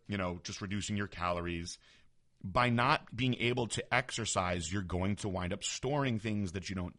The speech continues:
need. When you take carbohydrates out, and that's what a ketogenic diet is based around. A ketogenic diet, which we're gonna discuss for, for the latter half of this episode, probably the next fifteen, twenty minutes, and then we'll shut it down,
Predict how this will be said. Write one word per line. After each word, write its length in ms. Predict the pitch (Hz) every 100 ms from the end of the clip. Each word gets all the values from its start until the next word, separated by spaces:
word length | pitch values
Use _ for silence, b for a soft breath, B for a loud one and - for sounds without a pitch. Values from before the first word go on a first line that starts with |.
| _
need. 240 | 90 78 - - B B B B
When 140 | 117
you 60 | 127
take 280 | - 311 -
carbohydrates 720 | - 143 123 - 101 95 -
out, 200 | 76 - _ -
and 80 | 104
that's 200 | 143 180
what 100 | 165
a 20 |
ketogenic 500 | 139 135 117 110 101
diet 180 | 101 92
is 100 | 87
based 320 | 71 85 -
around. 160 | 76 85
A 20 |
ketogenic 560 | - 117 - 127 135 113
diet, 320 | 101 95 - B B 95
which 160 | 92
we're 80 | 110
gonna 180 | 113 110
discuss 400 | 98 - 110 - _ _ _ _ _ _ - _ -
for, 140 | 120 -
for 80 | 127
the 80 | 117
latter 260 | 123 120
half 280 | 113 107 104
of 100 | 95
this 160 | 92 98
episode, 460 | 90 90 85 87
probably 240 | 98 95 98
the 80 |
next 320 | 95 92 - - -
fifteen, 300 | 95 - 90
twenty 200 | 90 92
minutes, 280 | 85 85
and 100 | 90
then 100 | 85
we'll 80 | 90
shut 200 | 87 90
it 80 | 98
down, 240 | 85 95